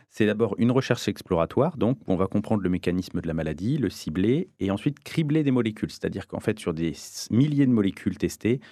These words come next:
on va en retenir seulement les plus efficaces, donc souvent une centaine. Et sur celles-là, on va déposer des brevets qui sont valables vingt ans uniquement. À partir de là, on va faire des, des études, ce qu'on appelle précliniques, qui sont avant les essais sur l'homme.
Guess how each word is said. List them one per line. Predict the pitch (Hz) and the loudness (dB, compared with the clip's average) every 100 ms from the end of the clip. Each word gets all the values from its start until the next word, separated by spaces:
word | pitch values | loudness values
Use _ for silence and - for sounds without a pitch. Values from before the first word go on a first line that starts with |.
| - _ - | -20 _ -2
on | |
va | 98 | 2
en | 104 | 2
retenir | 95 - 117 123 | 0 0 -2 0
seulement | 120 117 | 0 0
les | 113 | -2
plus | - 90 | -4 -6
efficaces, | 82 - 92 113 | -6 -6 -4 -2
donc | 92 92 | -4 -6
souvent | - 98 | -4 -4
une | - 87 | -4 -6
centaine. | 80 73 147 180 143 _ _ _ - | -6 -4 -2 -2 -6 _ _ _ -2
Et | 123 | -2
sur | - 123 | -2 -2
celles-là, | 90 107 143 | 0 2 0
on | |
va | 107 107 | 0 0
déposer | 117 98 92 | 0 0 0
des | 123 | 0
brevets | 87 85 80 110 | 0 0 0 -2
qui | - | -4
sont | 95 | -4
valables | 80 98 110 - - | -2 -2 -4 -8 -4
vingt | 113 127 - | -2 0 0
ans | 123 | 0
uniquement. | 113 107 - - _ - | -2 -4 -8 -8 _ -4
À | 117 | 0
partir | 135 131 104 | 0 2 2
de | 95 | 4
là, | 147 | 4
on | |
va | 113 | 2
faire | - 120 | 2 0
des, | 98 90 | 2 2
des | 82 87 101 | 2 0 0
études, | 107 143 123 | 0 0 0
ce | 85 | -2
qu'on | 90 | 0
appelle | 82 82 | 0 -2
précliniques, | - 131 - 120 98 - - _ _ _ _ | -2 -2 0 2 2 0 -8 _ _ _ _
qui | - | -6
sont | 127 - - | -4 -2 0
avant | 117 131 | 2 2
les | 123 107 | 2 0
essais | - | -4
sur | - 90 | -2 -2
l'homme. | 67 - | -2 -6